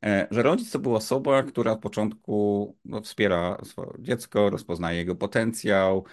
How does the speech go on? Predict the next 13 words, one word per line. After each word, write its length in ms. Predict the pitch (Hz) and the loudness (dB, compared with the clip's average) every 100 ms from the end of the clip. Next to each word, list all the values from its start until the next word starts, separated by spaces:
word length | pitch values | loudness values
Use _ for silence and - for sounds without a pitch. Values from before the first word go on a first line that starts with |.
| - | -16
szuka 400 | - 131 117 95 | -2 0 4 2
na 100 | 92 | 2
przykład 260 | - - 87 | -2 -4 -2
dobrych 360 | 87 - 92 | -2 -4 -6
trenerów, 560 | - 110 131 117 104 98 | -2 2 4 6 4 0
szuka 260 | 90 - 85 | -8 -6 -4
dobrych 380 | 90 92 98 - | -4 -6 -8 -4
miejsc, 380 | 123 143 131 - | -2 0 -2 -8
gdzie 200 | 127 113 | -10 -6
dziecko 260 | 107 - | -6 -4
mogłoby 340 | 107 101 101 98 | -4 -2 -2 -4
się 120 | - | -4
rozwijać. 480 | 98 87 95 92 | -4 -4 0 0